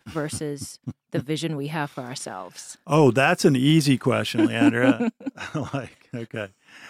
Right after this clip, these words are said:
Speaker 2: how do we, um, that's, that's a huge question. Like, how do we know that we're walking in God's vision? I, I, I don't know that we can say with full assurance, we know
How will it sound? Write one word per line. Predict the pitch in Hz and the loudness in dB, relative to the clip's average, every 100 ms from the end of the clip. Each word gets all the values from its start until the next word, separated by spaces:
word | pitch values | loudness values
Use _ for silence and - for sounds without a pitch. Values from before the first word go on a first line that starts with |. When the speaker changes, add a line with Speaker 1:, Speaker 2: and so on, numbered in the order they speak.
| - - _ | -20 -20 _
Speaker 2:
how | - 117 123 | -8 -4 -4
do | 123 | -4
we, | 110 | -8
um, | - 120 113 117 113 110 107 113 _ _ - _ _ _ _ _ | -6 -4 -2 -2 -4 -8 -12 -16 _ _ -20 _ _ _ _ _
that's, | 127 131 135 131 - - - _ 131 | -8 -2 0 -2 -6 -12 -14 _ -10
that's | 123 120 113 | -6 -6 -6
a | 107 | -10
huge | 117 104 | -10 -10
question. | - 107 - - | -14 -18 -14 -10
Like, | 123 | -10
how | 107 139 127 | -8 -6 -4
do | 113 | -4
we | 110 104 | -6 -6
know | 104 110 117 123 131 131 | -6 -4 -2 0 0 -2
that | 117 | -6
we're | 110 110 | -8 -8
walking | 107 104 - 110 | -6 -8 -8 -12
in | 104 | -10
God's | 101 104 95 | -10 -10 -10
vision? | 104 104 104 _ _ _ - _ _ _ _ _ - | -12 -10 -10 _ _ _ -20 _ _ _ _ _ -6
I, | |
I, | 143 151 139 - 160 | -6 0 -2 0 2
I | |
don't | 165 147 | 4 4
know | 139 135 | 2 2
that | 120 120 | 2 0
we | 117 | -2
can | 113 117 | -2 -4
say | 104 - 120 113 | -4 -4 -4 -4
with | 113 110 | -6 -8
full | - 123 110 | -10 -10 -10
assurance, | - - 117 107 104 - - _ _ _ | -10 -8 -8 -8 -10 -16 -20 _ _ _
we | 123 117 123 117 | -8 -2 -2 -2
know | 113 117 120 110 98 113 | -2 0 0 -2 -6 -14